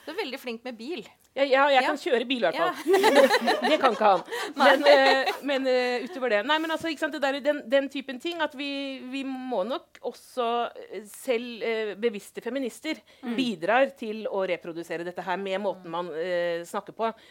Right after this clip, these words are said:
Speaker 2: Og jeg kan ta meg selv i å gjøre det også med, overfor døtrene mine,
Speaker 1: Mm.
Speaker 2: at jeg liksom, så, så det er, det, det tar veldig lang tid før,
Speaker 1: Mm.
Speaker 2: liksom, vi
Speaker 1: Ja, og det tror jeg også er akkurat, for det, det leser jeg i, i din bok, Nancy, det er liksom med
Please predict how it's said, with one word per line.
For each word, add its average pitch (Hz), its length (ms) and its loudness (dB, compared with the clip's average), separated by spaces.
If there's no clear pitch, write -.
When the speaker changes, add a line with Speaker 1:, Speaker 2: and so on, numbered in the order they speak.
Speaker 2:
Og 208 80 -6
jeg 190 180 -2
kan 240 220 -6
ta 214 140 -4
meg 185 140 -4
selv 160 200 -6
i 160 80 -2
å 165 80 -4
gjøre 160 160 -4
det 165 160 -4
også 180 160 -10
med, 175 240 -4
overfor 175 380 -8
døtrene 170 420 -12
mine, 175 380 -6
Speaker 1:
Mm. 214 180 -14
Speaker 2:
at 190 140 -6
jeg 185 140 -2
liksom, 185 340 -6
så, 214 240 -4
så 226 160 -4
det 226 80 2
er, 190 300 2
det, 196 220 0
det 214 100 -4
tar 175 420 -2
veldig 196 260 -6
lang 214 200 -2
tid 240 320 -12
før, 180 400 -2
Speaker 1:
Mm. 170 60 -12
Speaker 2:
liksom, 170 400 -8
vi 165 600 -8
Speaker 1:
Ja, 226 100 -2
og 220 100 -8
det 254 120 -6
tror 262 100 -4
jeg 226 100 -2
også 214 220 -8
er 220 240 0
akkurat, 208 240 -10
for 214 80 -12
det, 202 200 -8
det 220 100 -6
leser 269 240 -2
jeg 190 200 -6
i, 233 80 -12
i - 20 -12
din 185 200 -12
bok, 185 180 -20
Nancy, 202 260 -12
det 240 60 -10
er 196 220 -4
liksom 202 220 -8
med 190 160 -8